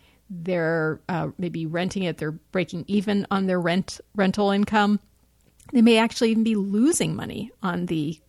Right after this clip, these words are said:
on this rental property, but they have this attachment to it because it's, it has a different meaning to them that for some reason they cannot break free of it. So that's one I want you to be aware of. And it's not, they're not taking a,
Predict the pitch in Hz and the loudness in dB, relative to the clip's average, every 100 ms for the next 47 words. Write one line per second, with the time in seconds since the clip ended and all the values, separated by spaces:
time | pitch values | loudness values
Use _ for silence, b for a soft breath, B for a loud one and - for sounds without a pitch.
0 | _ 190 185 - 214 - - 196 196 196 | _ -8 -6 -6 -6 -6 -8 -6 -4 -4
1 | 196 - 190 - 170 185 B B B - | -6 -2 0 0 -4 -6 B B B -6
2 | 202 - 202 185 208 196 175 190 180 - | -4 -2 -2 0 -2 -2 -2 -4 -4 -6
3 | - 202 208 - 208 196 185 202 - 185 | -2 0 0 -2 -4 -4 -4 -8 -6 -6
4 | - - b b b - 190 - - 196 | -8 -14 b b b -8 -6 -6 -6 -2
5 | 202 190 175 - _ _ - 196 190 - | 0 0 0 -6 _ _ -10 -6 -4 -4
6 | 196 208 214 208 - 180 170 156 196 - | 0 2 4 2 0 -2 -2 -2 -6 -10
7 | - 185 - - 190 180 185 170 - 190 | -8 -8 -8 -6 -4 -4 -4 -6 -4 -4
8 | 170 - 175 156 - - 185 165 127 110 | -4 -2 -2 -4 -6 -8 -2 -2 -2 -6
9 | - _ - B B B B B B - | -10 _ -20 B B B B B B -2
10 | 196 208 262 - 226 202 180 180 - 170 | 2 2 0 0 -2 0 -2 -4 -6 -6
11 | 165 170 160 156 151 - - 160 196 190 | -4 -4 -4 -4 -6 -8 -10 -10 -6 -6
12 | - 196 190 208 185 175 165 | -4 -4 -4 -4 -6 -6 -8